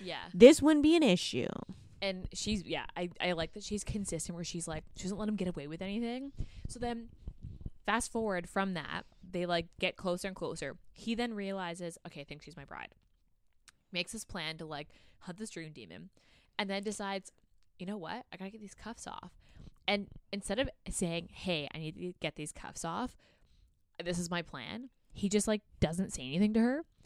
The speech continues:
Speaker 2: And he cuts
Speaker 1: And then
Speaker 2: off
Speaker 1: he goes
Speaker 2: his
Speaker 1: to cut his
Speaker 2: hand.
Speaker 1: hand off because, durr.
Speaker 2: And,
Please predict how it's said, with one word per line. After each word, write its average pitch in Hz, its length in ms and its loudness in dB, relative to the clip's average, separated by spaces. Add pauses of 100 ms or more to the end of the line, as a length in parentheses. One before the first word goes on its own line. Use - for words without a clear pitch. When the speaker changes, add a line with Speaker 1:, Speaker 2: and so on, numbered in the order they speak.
(280)
Speaker 2:
And 247 120 4
he 262 80 6
cuts 220 300 2
Speaker 1:
And 220 80 2
then 240 100 8
Speaker 2:
off 262 40 8
Speaker 1:
he 285 60 4
goes 262 260 10
Speaker 2:
his 226 80 6
Speaker 1:
to 226 80 4
cut 247 200 6
his 320 120 6
Speaker 2:
hand. 311 360 2
Speaker 1:
hand 339 40 8
off 254 300 4 (680)
because, 294 400 2 (720)
durr. 185 680 2 (680)
Speaker 2:
And, 233 200 8